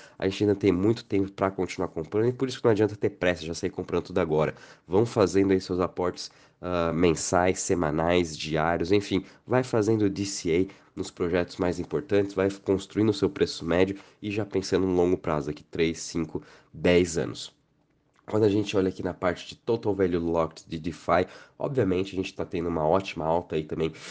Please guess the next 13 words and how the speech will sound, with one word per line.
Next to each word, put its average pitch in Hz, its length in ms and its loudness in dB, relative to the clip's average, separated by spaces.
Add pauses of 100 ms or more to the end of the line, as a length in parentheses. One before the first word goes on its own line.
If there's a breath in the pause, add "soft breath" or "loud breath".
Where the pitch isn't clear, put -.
(220 loud breath)
de 104 300 2
cinco 98 320 -2
por - 180 -10
cento, 101 300 2
com 92 120 -6
cento 98 280 -4
e 95 40 -8
seis 85 280 -4
bilhões 85 640 -2
em 131 100 2
Total 95 320 -4
Value 78 220 -2
Locked. 98 400 0